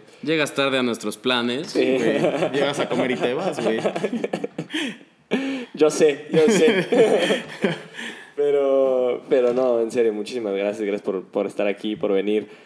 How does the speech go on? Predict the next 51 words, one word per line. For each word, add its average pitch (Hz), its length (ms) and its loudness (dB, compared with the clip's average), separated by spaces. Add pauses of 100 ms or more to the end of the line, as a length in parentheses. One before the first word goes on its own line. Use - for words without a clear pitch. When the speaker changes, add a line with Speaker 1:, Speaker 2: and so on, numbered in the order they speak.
(140)
Speaker 2:
por 110 120 2
compartir, 110 640 0
porque 113 180 -2
es 113 40 -6
lo 123 80 -2
más 117 160 0
importante. 110 600 -2
Y 110 100 -8
Speaker 3:
Hombre, 104 80 -8
Speaker 2:
creo 113 180 2
Speaker 3:
güey. 104 60 -6
Speaker 2:
que, 110 260 -2 (300)
y, 117 120 -8 (120)
y, 123 220 -6
y 127 140 -4
con 120 200 2
este 127 220 -2
podcast 120 320 -2
creo 113 120 -4
que 107 60 -8
se, 101 240 -4
se, 95 240 -4
se 101 160 -8
reitera 95 380 -4
eso. 90 220 -6
Todo 110 180 0
el 110 60 -2
mundo 107 180 -2
tiene 101 180 -4
una 98 100 -4
historia 95 300 -4
que 95 80 -4
compartir, 95 520 -6
que 113 100 0
Speaker 3:
Amén. 98 120 2
Speaker 2:
vocalizar. 95 580 -6
Speaker 1:
No, 190 360 -2
y 143 100 -2
date 165 280 -4
cuenta 180 440 -4 (480)
de 123 180 -4
lo 131 120 -2
que 120 100 -6
justo 170 280 -4
hablábamos. 151 640 -2 (120)
Al 123 140 -6
final, 175 460 -2 (560)
sí - 240 -2
mencionamos 147 500 -2
la 113 140 -6
carrera, 117 420 -10